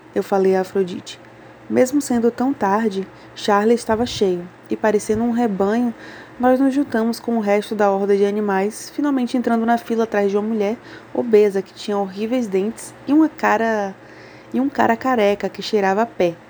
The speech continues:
"É claro que ele é bom demais pra mim", Afrodite disse. Eu pisquei surpresa pelo que ela disse. "Desculpa, eu não te ouvi direito." Afrodite fez uma cara feia. "Você acha que eu não sei que sou horrível com meus namorados?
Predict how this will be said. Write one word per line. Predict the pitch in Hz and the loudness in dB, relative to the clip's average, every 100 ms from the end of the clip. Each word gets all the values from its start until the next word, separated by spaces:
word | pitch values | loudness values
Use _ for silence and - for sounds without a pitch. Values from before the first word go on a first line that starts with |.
| - - - - - - - - - - - - - - - | -20 -20 -20 -20 -20 -20 -20 -20 -20 -20 -20 -20 -20 -20 -4
"É | 262 | -2
claro | - 185 165 196 - - - - | 2 2 2 -4 -18 -20 -20 -8
que | 208 | 0
ele | 190 | 2
é | 175 | 2
bom | 180 | 0
demais | 180 175 170 | 0 -2 -4
pra | - 175 | -2 0
mim", | 165 180 202 | 0 -2 -8
Afrodite | 202 - 185 180 180 185 | -8 0 0 0 -4 -10
disse. | - - - - - - - - - | -12 -14 -20 -20 -20 -20 -20 -20 -2
Eu | 220 | 2
pisquei | 214 226 - 220 | 2 0 2 2
surpresa | 254 240 214 208 226 214 | 0 -2 2 4 2 0
pelo | 208 196 | -2 -2
que | 196 202 | -2 -2
ela | 214 | -2
disse. | 196 180 - 190 - - - - - - - | -2 -8 -8 -18 -18 -20 -20 -20 -20 -20 -16
"Desculpa, | - - - 220 - 453 523 - - - | -10 -6 0 0 2 0 0 -12 -14 -4
eu | 220 | -2
não | 214 | -2
te | 202 | -2
ouvi | 196 | -4
direito." | 185 185 180 214 208 202 - - - - - - - - - | 2 4 4 2 -4 -16 -18 -20 -20 -20 -20 -20 -20 -20 -4
Afrodite | 247 262 277 285 - | -2 2 2 0 0
fez | 285 277 | 0 2
uma | |
cara | 269 269 | 0 -2
feia. | 269 - 180 175 185 - - - - - | -2 0 0 0 -6 -18 -20 -20 -18 -4
"Você | 349 370 339 | 0 2 2
acha | 311 | 2
que | - | 0
eu | |
não | 254 220 | -2 -2
sei | - 202 | 0 0
que | 196 | 0
sou | - 214 | 0 2
horrível | 196 175 196 214 220 | 2 -2 -2 -2 -2
com | 202 | -2
meus | 196 | -2
namorados? | 196 190 175 175 214 226 | 0 0 2 0 -2 -8